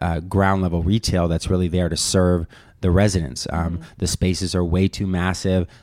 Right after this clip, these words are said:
Speaker 1: The folks are keeping them vacant for long periods of time. We have to figure out a, a range of both carrots and sticks to get those spaces full. And I think there's been a lack of attention to that, uh, because,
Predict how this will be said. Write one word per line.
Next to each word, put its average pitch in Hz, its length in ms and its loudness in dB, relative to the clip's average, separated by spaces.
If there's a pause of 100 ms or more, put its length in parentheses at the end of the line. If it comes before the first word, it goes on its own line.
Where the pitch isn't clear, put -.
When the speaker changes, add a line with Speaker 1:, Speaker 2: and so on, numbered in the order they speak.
Speaker 1:
The 87 80 -6
folks 92 300 0
are 87 180 0
keeping 101 320 -4
them 92 160 0
vacant 92 400 0
for 87 100 -14
long 87 220 -2
periods 90 260 0
of 87 100 -2
time. 90 280 0 (260)
We 110 100 8
have 104 160 8
to 95 80 -2
figure 95 300 0
out 92 260 2 (260)
a, 90 220 0
a 90 100 2
range 95 400 6
of 87 280 2
both 92 400 2
carrots 95 420 2
and 85 120 -6
sticks - 460 0 (240)
to 104 120 2
get 101 200 0
those 95 160 2
spaces 87 420 -4
full. 98 460 2 (320)
And 92 560 0
I 90 80 0
think 104 180 -2
there's 95 140 2
been 98 100 2
a 90 80 0
lack 95 300 2
of 87 60 -2
attention 101 460 -2
to 113 120 -2
that, 127 340 0 (320)
uh, 87 200 -2
because, 90 800 -2